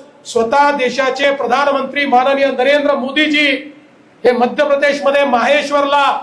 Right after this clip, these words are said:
ज्या ठिकाणी त्यांची राजधानी होती, त्या ठिकाणी जाऊन आले आणि त्यांनी देखील पुण्यश्लोक अहिल्या देवी यांचा त्या ठिकाणी सत्कार केला, सन्मान केला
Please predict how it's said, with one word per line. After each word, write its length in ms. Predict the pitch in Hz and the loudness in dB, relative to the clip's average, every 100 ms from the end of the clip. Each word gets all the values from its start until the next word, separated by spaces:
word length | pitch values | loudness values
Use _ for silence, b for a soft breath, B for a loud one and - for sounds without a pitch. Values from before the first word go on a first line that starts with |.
| - - | -12 -8
ज्या 140 | 269 277 | -2 -2
ठिकाणी 340 | 269 277 277 | -2 -2 -2
त्यांची 340 | 277 262 269 240 | 0 -2 0 0
राजधानी 460 | 247 262 247 262 | 0 0 -2 0
होती, 480 | 277 262 285 330 311 - - - | 0 0 2 0 0 -6 -10 -2
त्या 120 | 262 | 0
ठिकाणी 500 | 277 277 285 294 302 285 - - - _ _ - | 0 0 0 2 2 0 -4 -16 -20 _ _ -18
जाऊन 340 | - 220 302 320 | -4 0 2 4
आले 640 | 294 277 254 254 247 - - - | 2 2 2 0 -2 -12 -20 -8
आणि 160 | 254 240 | -2 -2
त्यांनी 340 | 240 233 254 | 0 -2 0
देखील 540 | 285 262 269 302 320 311 - - - - - | 0 0 2 2 2 0 -4 -18 -20 -16 -2
पुण्यश्लोक 720 | 247 254 254 - 262 269 269 - - - - - - - - | 0 2 0 0 2 4 2 -2 -14 -20 -20 -20 -20 -10 -2
अहिल्या 380 | 240 247 254 | -2 0 0
देवी 340 | 247 240 254 247 | 2 0 0 0
यांचा 480 | 240 240 254 240 240 - - - | 0 2 2 2 -2 -16 -10 -2
त्या 120 | 240 | 0
ठिकाणी 440 | 240 233 247 254 262 | 0 0 2 2 0
सत्कार 460 | - - 254 254 | -4 -4 -2 -2
केला, 320 | 240 247 254 | -2 0 0
सन्मान 420 | 254 233 220 254 254 | -2 -4 0 0 0
केला 480 | 254 254 311 294 | 0 2 2 2